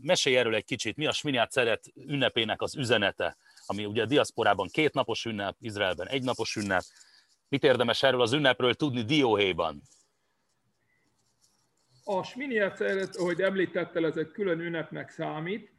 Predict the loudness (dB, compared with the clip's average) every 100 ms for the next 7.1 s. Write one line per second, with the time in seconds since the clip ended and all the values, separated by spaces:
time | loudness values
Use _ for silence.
0 | _ _ _ -10 -6 -4 -2 0 -2 -2
1 | -2 -2 -2 -2 -4 -6 -8 -6 -6 -6
2 | -6 -10 -14 -20 _ _ _ -12 -8 0
3 | 0 0 -2 -4 -4 -8 -6 -2 0 -2
4 | -6 _ -12 -12 -6 -4 -2 -2 -2 -2
5 | -2 -4 -8 -6 -2 0 0 -2 0 0
6 | 0 -2 -4 -2 -6 -6 -10 -8 -10 -10
7 | -14